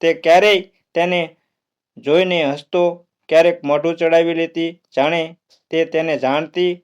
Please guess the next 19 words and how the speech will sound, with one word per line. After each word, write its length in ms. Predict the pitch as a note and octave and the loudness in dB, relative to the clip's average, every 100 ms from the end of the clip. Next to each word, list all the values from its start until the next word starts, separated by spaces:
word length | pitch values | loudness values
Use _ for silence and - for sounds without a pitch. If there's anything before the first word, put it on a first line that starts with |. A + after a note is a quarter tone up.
| - | -4
પણ 120 | D#3+ | -4
ન 140 | D3+ D3 | -2 -4
હોય. 360 | C3+ A2+ A2+ _ _ _ _ _ - - | -4 -8 -14 _ _ _ _ _ -16 0
શ્વાસની 640 | F3+ G#3+ A3 F#3+ D#3 C#3 _ _ - | 2 2 -2 -10 -10 -12 _ _ 0
આવન 300 | E3 G3 F#3+ | 2 4 2
જાવન 300 | F3+ F3 E3+ | 4 2 0
પર 320 | F3 E3 - _ _ _ | 0 0 -2 _ _ _
તે 120 | E3+ D#3+ | -2 0
માત્ર 420 | D#3 E3 E3 D#3 | 0 0 0 -2
તેનું 400 | D#3 D#3 E3 D3 | -2 -2 -2 -4
નામ 340 | C#3+ E3 E3+ | -2 -2 -2
લેવા 420 | D3 D#3 D#3 D#3 D3 | 0 4 4 2 0
લાગતી 460 | C3+ C#3+ - C3+ | 0 0 -2 -6
હતી, 220 | B2+ A#2+ A#2+ _ C#3+ | -6 -10 -20 _ 0
"ગૌતમ, 500 | D3 D#3 D#3 C#3+ B2+ | 2 2 0 -4 0
ગૌતમ, 480 | C#3 D3 C#3+ C#3 | 0 0 -2 -2
ગૌતમ." 420 | C3 C#3 - B2+ - | -2 -2 -4 -8 -6
અને 200 | C#3 C#3 | -6 0
આજે 500 | C#3+ E3 G3+ D#3 | 0 2 2 0